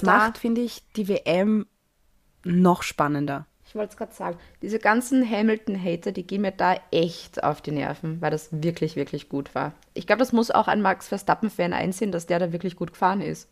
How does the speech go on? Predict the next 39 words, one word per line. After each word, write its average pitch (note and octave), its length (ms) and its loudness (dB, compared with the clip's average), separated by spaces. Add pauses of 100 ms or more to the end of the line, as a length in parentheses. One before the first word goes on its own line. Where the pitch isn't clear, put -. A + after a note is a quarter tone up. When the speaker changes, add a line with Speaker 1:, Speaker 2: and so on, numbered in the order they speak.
(140)
Speaker 2:
Und B3 140 6
im B3 140 4
Endeffekt D#4 720 0 (100)
ist A3+ 240 -2
das B3 100 -2
für B3+ 100 -2
die A3+ 140 2
W G#3 80 -2
M A3 220 0
das A3+ 160 -4
Beste, G3+ 320 -4
das G#3 140 -8
passieren A3+ 420 0
hätte F3+ 240 -4
können. D#3+ 400 -4 (180)
Weil G3+ 140 -2
die G#3 80 4
einen A3 260 4
beschweren G3+ 380 -2
sich - 160 -10
dann, A#3+ 260 2 (340)
die G#3 120 -2
haben A#3 160 4
schon D4+ 160 -2
gesagt, - 440 0
wie A#3 120 0
das A3+ 220 -2
mit - 360 -6
der, G3+ 300 -4 (320)
ähm, F#3 540 0
mit G3+ 200 -8
der F#3 260 0
Qualifikation, G3+ 1000 -2
ah, - 120 6
mit F#3 260 -2 (200)
der - 80 -14
Qualifikation, C3+ 800 -8
sage C#3+ 260 -4
ich, - 140 -16